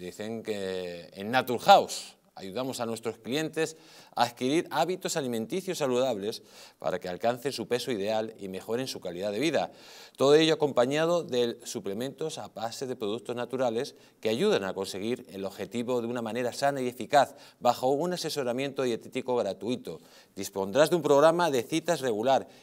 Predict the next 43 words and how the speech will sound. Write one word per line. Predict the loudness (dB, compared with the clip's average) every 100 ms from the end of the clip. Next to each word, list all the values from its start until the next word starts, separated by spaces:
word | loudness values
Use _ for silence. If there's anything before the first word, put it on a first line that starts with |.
| _
y | -4
gratuito | 2 2 0 -2 -2 0
con | 0 0
una | -4 -6 -10
nutricionista | -10 -8 -8 -6 -4 -4 -4 -4 -6 -8 -12
que | -2
hará | 4 4
un | 4
seguimiento | 0 -2 0 0 0 0
de | 0
tu | 2
caso | 2 2 -2
de | -4
forma | -2 -2 0 -2
permanente. | -2 -4 -6 -8 -8 -10 -14 -14 -20 -18
Será | -2 4 4
tu | 4 0
guía | 0 0 -6 -14
durante | -10 -8 -8
todo | -4 -4
el | -2
proceso | -2 -2 -2 -4 2
para | 4 4
que | 2 -2
consigas | -4 -2 -2 -4 -6
tu | -8
peso | -6 -6 -6
saludable | -4 -2 2 2 0 -6 -10 -20 -12
y | -2
será | 2 2
también | 2 0 0 -2
tu | -4
apoyo | 0 0 0
emocional. | -2 -4 -2 -2 -4 -16 -20 -20 -8
Tu | -4
nutricionista | -4 -4 -6 -4 -6 -2 -2 -2
irá | -6 0 2
adaptando | 2 0 -2 0 0
tu | -2 0
plan | 2 2
de | 0
alimentación | 0 -2 0 0 0 -2
personalizado | -4 -2 -4 -2 0 0